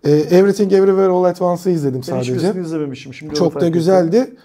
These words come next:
Speaker 1: Burada ufak bir şeyi fark ettiğimde ben bu Tar filmini nereden biliyorum diye. Tar filminde benim kuzenimin kızı oynuyor.
Speaker 2: Ha, öyle mi?
Speaker 1: Evet. E, o filmde Cate Blanchett'le şeyin... Ya ben de daha izlemedim, izlemek istiyorum o yüzden. Daha Türkiye'de yayına girmedi.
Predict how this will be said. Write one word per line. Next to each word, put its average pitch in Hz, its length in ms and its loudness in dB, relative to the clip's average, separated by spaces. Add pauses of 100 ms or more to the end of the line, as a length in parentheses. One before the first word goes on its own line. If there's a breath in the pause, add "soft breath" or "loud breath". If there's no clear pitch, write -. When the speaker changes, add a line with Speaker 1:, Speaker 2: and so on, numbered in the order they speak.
Speaker 1:
Burada 196 260 2
ufak 220 380 -2
bir 220 220 -6
şeyi 208 380 -2
fark 175 440 -2
ettiğimde 175 540 -2
ben 180 180 -2
bu 170 80 -6
Tar 170 200 -2
filmini 160 400 -4
nereden 147 400 -6
biliyorum 143 380 -6
diye. 220 140 0 (320 loud breath)
Tar 190 200 0
filminde 190 520 -2
benim 202 140 0
kuzenimin 190 520 -4 (400 loud breath)
kızı 180 240 2
oynuyor. 127 360 0 (260 loud breath)
Speaker 2:
Ha, 196 200 2
öyle 302 160 2
mi? 185 280 -4
Speaker 1:
Evet. 147 340 2 (220)
E, 147 280 0 (100)
o 170 120 2
filmde 180 400 -2
Cate 175 260 -2
Blanchett'le 170 760 -2
şeyin... 170 380 0
Ya 143 140 0
ben 185 160 4
de 208 80 4
daha 190 160 4
izlemedim, 180 400 2
izlemek 175 320 0
istiyorum 185 420 2
o 151 40 -2
yüzden. 147 360 -2
Daha 160 140 0
Türkiye'de 160 380 -2
yayına 165 280 2
girmedi. 170 560 -2